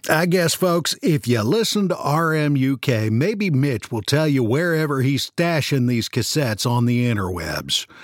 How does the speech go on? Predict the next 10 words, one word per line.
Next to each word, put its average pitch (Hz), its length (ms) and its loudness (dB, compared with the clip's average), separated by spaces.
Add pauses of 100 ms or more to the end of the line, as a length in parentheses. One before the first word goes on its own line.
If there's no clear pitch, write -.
(520)
Don't 127 180 2
know 143 60 2
how 143 240 2
it 131 80 0
works 139 340 2
after 113 280 0
you 104 100 4
find 127 320 2
'em, 90 160 -2
though. 92 280 0